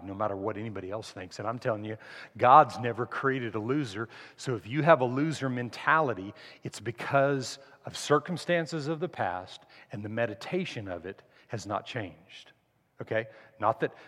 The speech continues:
not that you're a bad person because you have a loser mentality. I've had a loser mentality at times in my life. Why? Because of stuff from the past, what people said.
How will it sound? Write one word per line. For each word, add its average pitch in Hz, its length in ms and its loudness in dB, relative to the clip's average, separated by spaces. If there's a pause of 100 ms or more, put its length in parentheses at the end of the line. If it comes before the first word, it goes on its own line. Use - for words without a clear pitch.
(120)
not 127 160 4
that - 160 -4
you're 135 120 4
a 110 40 0
bad 120 400 10
person 147 480 0
because 113 320 -4
you 120 100 -4
have 110 200 4
a 104 40 -4
loser 120 380 0
mentality. 117 640 2 (260)
I've 139 100 8
had 151 120 12
a 117 40 4
loser 123 360 4
mentality 123 680 4
at - 100 -8
times 123 380 0
in 117 60 -4
my 143 160 4
life. - 460 -6 (400)
Why? 165 220 4
Because 113 420 0
of 113 80 -4
stuff - 340 4
from 139 120 0
the 120 80 0
past, 151 420 8 (240)
what 135 220 4
people 143 260 0
said. 156 420 10